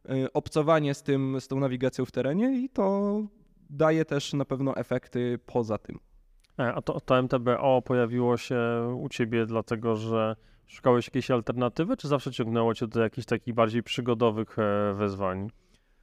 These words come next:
Speaker 1: E, to znaczy, ja najpierw zacząłem, e, zainteresowałem się orientacją, a potem, e, zacząłem się ścigać na rowerze, tak na dobrą sprawę. E, mając lat jedenaście czy dwanaście, szukałem, no, zawsze lubiłem sport i szukałem sobie takiej dyscypliny, żeby trochę się w nią bardziej zaangażować.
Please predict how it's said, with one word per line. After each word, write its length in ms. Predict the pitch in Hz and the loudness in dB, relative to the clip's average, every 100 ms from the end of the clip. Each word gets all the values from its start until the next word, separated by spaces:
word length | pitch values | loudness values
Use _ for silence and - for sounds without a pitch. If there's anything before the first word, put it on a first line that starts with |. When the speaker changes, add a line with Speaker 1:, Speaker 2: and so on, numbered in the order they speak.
| _ _ | _ _
Speaker 1:
E, 220 | - 110 | -10 -8
to 160 | 117 139 | -6 -4
znaczy, 300 | 165 220 277 | -2 0 2
ja 140 | 185 | 2
najpierw 460 | 185 180 226 220 180 | 2 2 2 0 0
zacząłem, 520 | 180 - 175 170 160 | 0 0 -2 -2 -2
e, 40 | 156 151 147 147 147 143 143 143 - | -2 -4 -4 -6 -6 -6 -6 -6 -6
zainteresowałem 720 | 131 147 160 156 160 170 160 | -4 -2 0 -2 -2 -2 -2
się 120 | - | -2
orientacją, 720 | 147 151 151 156 - 214 233 | -2 -2 -2 -4 -2 0 2
a 100 | 143 | 0
potem, 480 | - 196 190 156 151 | 0 0 0 0 0
e, 40 | 147 147 143 143 135 | 0 -2 -2 -2 -2
zacząłem 320 | 135 147 147 | -4 -4 -4
się 60 | - | -6
ścigać 360 | - 147 147 151 | -10 -6 -6 -4
na 100 | 139 | -2
rowerze, 460 | 139 123 120 175 | 0 0 0 -2
tak 140 | 151 151 | -2 -2
na 120 | 143 | -2
dobrą 240 | 139 131 | -2 -2
sprawę. 540 | 135 156 147 165 220 214 _ _ _ | -4 -2 0 0 -2 -4 _ _ _
E, 120 | 175 | -4
mając 420 | 233 240 220 202 - | 0 2 2 0 0
lat 440 | 165 170 160 - | 2 4 2 -4
jedenaście 680 | 160 156 151 151 160 185 - | -4 -2 -2 -2 -2 -4 -10
czy 140 | - | -14
dwanaście, 800 | 139 135 127 139 170 - 180 160 | -6 -4 -2 -2 -4 -4 0 0
szukałem, 680 | - - 156 151 147 151 180 | -2 -2 0 0 -2 -4 -4
no, 140 | 202 196 | -4 -2
zawsze 240 | 196 175 | -2 -2
lubiłem 300 | 160 156 139 | -2 0 -2
sport 320 | - 175 170 | 0 0 0
i 60 | 135 | -4
szukałem 320 | - 147 143 | -4 -2 -4
sobie 200 | - 135 | -4 -4
takiej 220 | 139 135 | -4 -4
dyscypliny, 560 | 131 - 127 143 156 143 | -6 -6 -4 0 0 0
żeby 160 | 127 | -2
trochę 220 | 123 135 123 | -6 -8 -4
się 100 | 127 | -2
w 40 | |
nią 140 | 131 | 0
bardziej 280 | 123 131 127 | 0 -2 -2
zaangażować. 800 | 123 123 120 107 139 185 202 | -2 0 0 -2 -2 -2 -2